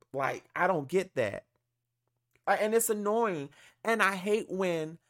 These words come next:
I'm out and about and God forbid the tray comes up to a trans woman. Butch queens do the most. They will do everything in their power to make sure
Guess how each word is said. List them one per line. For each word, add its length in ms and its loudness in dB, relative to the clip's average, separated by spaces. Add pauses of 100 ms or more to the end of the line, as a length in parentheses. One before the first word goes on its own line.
(400)
I'm 280 6
out 260 6
and 140 2
about 520 4 (1000)
and 180 2
God 280 12
forbid 720 2
the 80 -2
tray 300 2
comes 260 -2
up 140 4
to 140 0
a 40 2
trans 420 -2
woman. 400 -4 (380)
Butch 340 8
queens 280 0
do 180 -4
the 140 2
most. 480 2 (300)
They 140 8
will 140 2
do 220 -4 (100)
everything 480 2
in 100 2
their 120 4
power 640 2 (1200)
to 140 0
make 320 2
sure 580 6